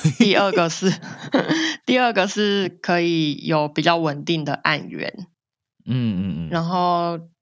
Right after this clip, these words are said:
Speaker 2: 希望可以，如，如果真的要很完美的去讲，希望可以工作四小时，一天工作四小时，然后剩下的时间就是好好的体验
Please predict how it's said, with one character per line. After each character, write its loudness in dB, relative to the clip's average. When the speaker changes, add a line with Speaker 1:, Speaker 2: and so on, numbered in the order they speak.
Speaker 2:
希 -4
望 0
可 -2
以， -2
如， -2
如 2
果 4
真 0
的 6
要 4
很 -2
完 4
美 0
的 -4
去 -4
讲， -4
希 -2
望 0
可 -2
以 0
工 -2
作 0
四 -4
小 -4
时， -12
一 0
天 -2
工 -2
作 0
四 -2
小 -4
时， -14
然 -6
后 -6
剩 -4
下 0
的 -2
时 -10
间 -6
就 -8
是 -8
好 -6
好 -4
的 -6
体 -8
验 -2